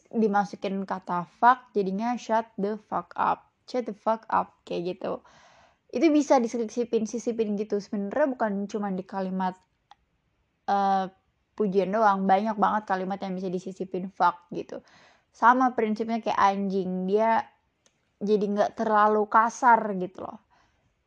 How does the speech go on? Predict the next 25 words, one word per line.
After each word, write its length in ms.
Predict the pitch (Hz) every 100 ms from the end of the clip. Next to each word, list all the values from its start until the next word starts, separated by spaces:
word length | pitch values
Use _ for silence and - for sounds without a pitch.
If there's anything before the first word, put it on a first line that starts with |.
| _
Tapi 240 | - 226 240
ya 80 |
tahu 240 | 214 196 190
sikon 480 | 202 196 185 175 180
juga, 320 | 202 190 180
jangan 400 | 185 185 185 180
tiba-tiba 640 | 190 185 185 185 196 - -
kalian 480 | - 185 185 185 185
bilang, 320 | 208 190 202
"Hey, 400 | 233 277 311 226
shut 240 | 202 285 247
the 80 | 208
fuck 320 | 196 214 -
up," 240 | - 202 - _ _
ke 160 | - 170
orang 400 | 208 240 202 202 _ _ -
<laughs> 320 | - - -
random, 560 | - 214 202 208 214 208
apalagi 400 | 208 202 208 214
ke 40 |
orang 240 | - 202 196
yang 60 | 190
lebih 160 | 185
tua, 320 | 190 208 220
ya 320 | - 190 175